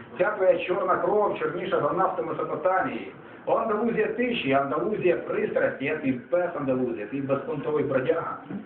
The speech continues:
Але всі три жінки говорили йому: «Марат,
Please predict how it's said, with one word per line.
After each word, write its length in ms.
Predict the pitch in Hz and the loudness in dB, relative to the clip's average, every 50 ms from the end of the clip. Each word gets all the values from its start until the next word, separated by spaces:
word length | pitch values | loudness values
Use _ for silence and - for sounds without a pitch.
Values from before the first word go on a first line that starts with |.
| - - - - | -12 -14 -6 0
Але 220 | - - - - | 2 4 4 4
всі 140 | - 226 233 | 2 0 -2
три 200 | - - 208 208 | 0 0 0 0
жінки 380 | - - - 220 214 - 202 185 | 0 0 -2 -2 -2 0 0 0
говорили 440 | - 170 175 170 170 170 143 127 120 | 2 4 2 2 2 0 -2 -2 -4
йому: 160 | 113 104 - - | -6 -6 -2 0
«Марат, 380 | - 170 170 165 - - - | 0 2 2 2 0 0 0